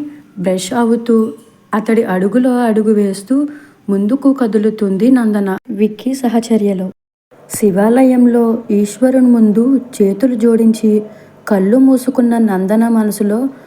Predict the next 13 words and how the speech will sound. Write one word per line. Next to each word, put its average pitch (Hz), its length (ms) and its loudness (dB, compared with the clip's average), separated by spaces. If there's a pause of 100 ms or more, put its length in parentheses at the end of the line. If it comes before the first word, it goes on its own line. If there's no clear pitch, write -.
(240)
కోరిక 220 400 0 (400)
ఆ 202 120 0
శివునికి 214 640 0
తెలియందా? 220 680 2 (420)
కాదుగా. 196 460 0 (460)
అయినా 214 360 2 (540)
మనుషుల 208 460 0
జీవితంతో 226 680 0 (200)
ఆడుకోవడం 220 760 0 (400)
ఆయనకి 208 520 0
ఇష్టం. - 320 -4 (720)
పాప 196 300 -2
కోసం 247 480 0